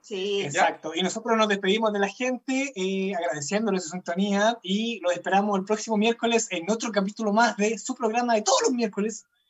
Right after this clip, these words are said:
Speaker 2: Gótica Magazine.
Speaker 1: Y también los queremos invitar a todos los Dog Lover y Cat Lover a que nos sigan en nuestro canal de YouTube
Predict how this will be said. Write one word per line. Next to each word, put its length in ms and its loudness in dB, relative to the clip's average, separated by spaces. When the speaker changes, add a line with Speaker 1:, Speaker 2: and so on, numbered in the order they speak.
Speaker 2:
Gótica 340 2
Magazine. 440 -12
Speaker 1:
Y 100 4
también 400 4
los 100 2
queremos 420 0
invitar 380 0
a 100 2
todos 220 0
los 220 -4
Dog 240 -2
Lover 400 2
y 140 -10
Cat 260 2
Lover 360 4
a 80 2
que 100 -4
nos 200 -4
sigan 260 0
en 100 2
nuestro 280 0
canal 340 2
de 120 0
YouTube 440 -2